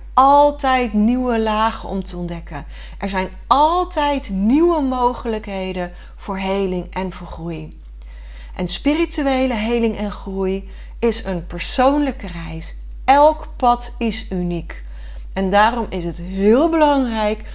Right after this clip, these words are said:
om geduldig met jezelf te zijn, om jezelf de ruimte te geven om te groeien op jouw eigen tempo.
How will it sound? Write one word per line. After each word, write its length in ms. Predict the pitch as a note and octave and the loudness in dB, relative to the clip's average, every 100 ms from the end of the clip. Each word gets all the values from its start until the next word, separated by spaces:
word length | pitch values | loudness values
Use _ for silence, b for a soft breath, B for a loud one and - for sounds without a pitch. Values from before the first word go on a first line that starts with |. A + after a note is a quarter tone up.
| B - | B -6
om 160 | F#3 | -6
geduldig 840 | - F3+ D#3+ D3 A3+ B3+ C#4 B3+ | -6 -6 -4 4 6 6 4 0
met 200 | A#3 A3 | -2 -2
jezelf 460 | A3 G3+ G3 F#3 F#3 | -4 -4 -2 -2 -2
te 100 | F#3 | -8
zijn, 440 | F3+ E3 E3 E3 B B B | -8 -6 -6 -8 B B B
om 140 | F#3+ F3+ | -2 -2
jezelf 400 | E3+ F3 E3 - | 0 -2 -4 -4
de 160 | F3 | -6
ruimte 580 | E3 F3 G#3+ D4+ F4+ F4 | -2 4 6 6 4 0
te 120 | D4+ | -4
geven 760 | - B3+ A#3+ A#3+ A3+ A3 G#3 G#3+ B B | -6 -2 0 0 -2 0 0 0 B B
om 180 | - G#3 | -2 -2
te 120 | F3+ | -2
groeien 640 | E3 - F#3+ A#3 A3 G#3 G#3+ B B B - | -6 -4 0 2 2 0 -4 B B B -8
op 180 | F3 - | -8 -6
jouw 520 | E3+ F3+ G3 A3+ A#3 | -4 0 4 4 2
eigen 460 | G3 F#3+ G3+ - F3+ - | -2 -4 -4 -6 -10 -8
tempo. 640 | F3+ E3+ E3+ D#3+ D#3 D3+ | -6 -6 -6 -10 -10 -12